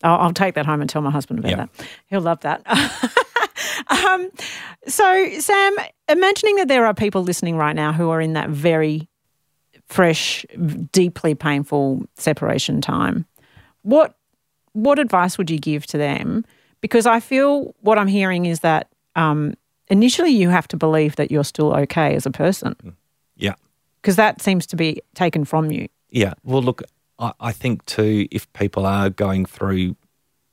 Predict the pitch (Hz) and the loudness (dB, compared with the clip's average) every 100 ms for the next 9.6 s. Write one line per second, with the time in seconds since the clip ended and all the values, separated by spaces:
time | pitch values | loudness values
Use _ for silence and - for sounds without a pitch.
0 | _ _ - - 85 80 98 98 - 98 | _ _ -20 -10 -10 -6 -4 -4 -4 -6
1 | - - _ _ - _ 95 92 90 95 | -6 -20 _ _ -20 _ -14 -10 -4 -2
2 | 104 95 95 92 101 85 92 87 98 127 | 0 2 0 0 -2 -2 -2 0 -2 -2
3 | - _ _ _ _ _ 90 92 90 92 | -6 _ _ _ _ _ -2 0 2 0
4 | 92 - _ _ _ _ _ _ _ _ | -2 -6 _ _ _ _ _ _ _ _
5 | _ 104 - 76 85 - _ - - _ | _ -12 -10 -10 -10 -12 _ -20 -20 _
6 | _ 107 113 110 92 - 104 104 92 - | _ 2 4 4 0 0 0 0 -4 -4
7 | 101 95 90 98 - - 107 104 - 95 | -4 -2 -2 -2 -4 0 0 0 -2 0
8 | 98 92 - 101 - 90 107 107 104 92 | 0 0 -2 -4 -2 -2 -2 0 0 2
9 | 98 95 95 95 95 87 | 2 2 2 2 0 -2